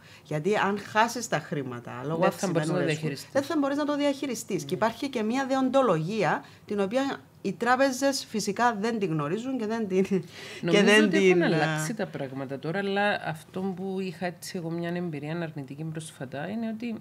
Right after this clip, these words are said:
Speaker 2: αλλάξαν οι κανονισμοί, αλλά, ε, είχα εγώ μια αρνητική εμ-, ε, εμπειρία σε ένα υποκατάστημα τράπεζας που πήγα. Οι υπάλληλοι στην τράπεζα δεν ήξεραν να επικοινωνήσουν αυτή την αλλαγή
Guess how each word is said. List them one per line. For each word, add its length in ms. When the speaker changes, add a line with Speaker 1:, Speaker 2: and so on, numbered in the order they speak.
Speaker 2:
αλλάξαν 600
οι 60
κανονισμοί, 880
αλλά, 500
ε, 200
είχα 300
εγώ 140
μια 240
αρνητική 300
εμ-, 180
ε, 480
εμπειρία 300
σε 180
ένα 80
υποκατάστημα 520
τράπεζας 380
που 120
πήγα. 300
Οι 100
υπάλληλοι 520
στην 180
τράπεζα 400
δεν 140
ήξεραν 420
να 100
επικοινωνήσουν 1000
αυτή 240
την 200
αλλαγή 560